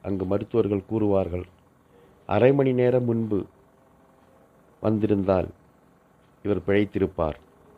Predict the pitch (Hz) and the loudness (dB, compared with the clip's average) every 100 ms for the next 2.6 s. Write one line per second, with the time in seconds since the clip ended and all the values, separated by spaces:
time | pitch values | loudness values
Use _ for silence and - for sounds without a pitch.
0 | - - - - - - - - _ - | -20 -20 -20 -20 -20 -20 -20 -20 _ -20
1 | - - _ 135 160 151 127 147 165 165 | -20 -20 _ 0 4 4 6 6 4 4
2 | 151 143 143 151 185 | 2 2 2 0 -2